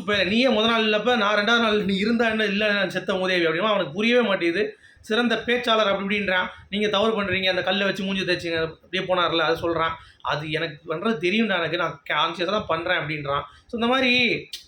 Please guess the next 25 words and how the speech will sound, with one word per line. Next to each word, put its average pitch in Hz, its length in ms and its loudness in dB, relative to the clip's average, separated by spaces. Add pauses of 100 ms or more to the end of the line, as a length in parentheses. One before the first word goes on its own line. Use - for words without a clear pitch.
(240)
ஒரு 190 220 -2
சிறுவண்டு 262 640 2
மாதிரி, 214 400 0
அதாவது, 202 220 2
சிறுவண்டு 226 360 2
போனாலும் 208 380 2
அந்த 180 180 0
சிறுவண்டு 226 400 2
குணத்துடைய 202 540 0
இன்னொருவன் 190 380 0
இருக்கான்னா 180 340 0
ரயான் 170 420 0
தான். 185 200 -2 (240)
So, 143 180 -10
ஜாக்லின் 220 480 0
wasted 196 420 -2
the 165 180 0
opportunity. 180 540 -4 (340)
ஒட்டுமொத்தமா 208 500 -2
அவங்களும் 185 540 0
வந்து 156 260 -2
பாத்தீங்கன்னா 165 320 -2 (240)
ரயானுக்கு 175 420 0
சொம்பு 175 220 -4
தூக்கி 175 360 -2